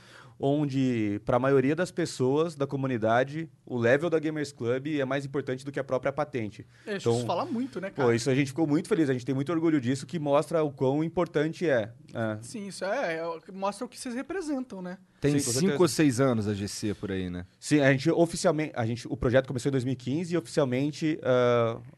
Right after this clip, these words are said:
Speaker 1: a empresa Gamers Club surgiu em dois mil e dezesseis.
Speaker 3: E aí a plataforma existe desde dois mil e dezesseis?
Speaker 1: Exatamente, exatamente. A gente começou, e que a, a história é...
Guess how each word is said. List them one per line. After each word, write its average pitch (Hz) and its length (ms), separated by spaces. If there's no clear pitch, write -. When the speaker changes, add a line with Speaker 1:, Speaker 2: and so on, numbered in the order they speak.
Speaker 1:
a 117 100
empresa 123 300
Gamers 123 240
Club 127 240
surgiu 123 280
em 127 40
dois 123 120
mil 131 100
e 131 40
dezesseis. 127 460
Speaker 3:
E 110 80
aí 113 40
a 113 60
plataforma 127 560
existe 117 420
desde 127 260
dois 123 140
mil 120 100
e - 20
dezesseis? 110 640
Speaker 1:
Exatamente, 110 560
exatamente. 98 520
A 110 60
gente - 80
começou, 123 580
e 139 120
que 147 160
a, 139 240
a 143 40
história 143 600
é... 120 420